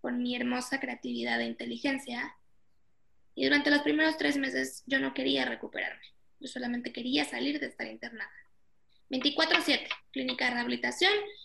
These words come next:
sintiéndome como inocencia interrumpida de todas estas viejas locas enfermas y yo soy la única sana, genios, ¿no? <laughs> O sea, vomitaba veinte veces al día, crimen perfecto y creía que no estaba enferma.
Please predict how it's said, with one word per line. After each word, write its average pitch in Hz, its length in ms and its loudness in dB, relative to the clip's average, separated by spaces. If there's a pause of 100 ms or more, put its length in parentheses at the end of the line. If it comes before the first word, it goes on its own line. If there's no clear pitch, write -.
(100)
sintiéndome 330 540 6
como 247 180 4
inocencia 240 440 2
interrumpida 262 520 4
de 226 180 4
todas 277 540 4
estas 247 480 0
viejas 240 440 -2 (100)
locas - 320 -6
enfermas 349 560 4
y 233 80 -14
yo 247 120 0
soy 240 140 -4
la 233 80 -2
única 240 280 0
sana, 330 240 6 (320)
genios, - 460 -2 (140)
¿no? 269 80 0
<laughs> - 280 -4 (100)
O - 20 -20
sea, - 420 -2 (580)
vomitaba 233 440 2
veinte 233 200 2
veces 240 160 -2
al 226 140 -2
día, 262 260 6 (400)
crimen 247 320 2
perfecto 247 500 2 (680)
y 262 540 4 (200)
creía 262 380 2
que - 100 -4
no - 140 -6
estaba - 260 -6
enferma. 214 400 -6